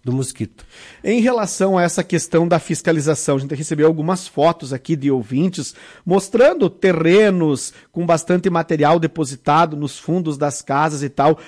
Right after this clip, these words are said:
Speaker 2: ah, e o ouvinte sugerindo que tem que ter uma fiscalização maior. Essa fiscalização maior, ela pode resultar em notificações e, quem sabe, multas às pessoas?
Speaker 1: Pode, pode sim. Sempre que a gente recebe notificações, denúncias de terrenos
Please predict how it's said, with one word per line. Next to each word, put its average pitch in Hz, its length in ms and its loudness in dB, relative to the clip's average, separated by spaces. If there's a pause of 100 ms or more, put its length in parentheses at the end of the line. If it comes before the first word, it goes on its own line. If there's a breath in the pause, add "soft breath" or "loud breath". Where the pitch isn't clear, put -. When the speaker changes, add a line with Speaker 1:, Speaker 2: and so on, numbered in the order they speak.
(160 loud breath)
Speaker 2:
ah, 147 160 -4
e 185 140 0
o 190 80 6
ouvinte 190 300 2
sugerindo 185 420 0
que 202 80 -4
tem 196 180 0
que 185 80 -12
ter 202 60 2
uma 190 140 0
fiscalização 185 680 -2
maior. 185 340 4
Essa 240 300 -2
fiscalização 170 960 0 (320 loud breath)
maior, 160 580 4
ela 180 200 0
pode 214 480 0
resultar 165 580 0
em 185 100 0
notificações 165 800 0
e, 170 40 -6
quem 147 180 -8
sabe, 165 360 0 (240 loud breath)
multas 156 600 0
às 143 120 -2
pessoas? 151 640 -2
Speaker 1:
Pode, 110 420 -2
pode 117 320 0
sim. 123 260 -2
Sempre 123 340 0
que 156 100 -2
a 139 40 2
gente 139 240 0
recebe 123 500 0
notificações, 117 920 -2
denúncias 117 600 -2
de 113 80 -2
terrenos 110 640 -2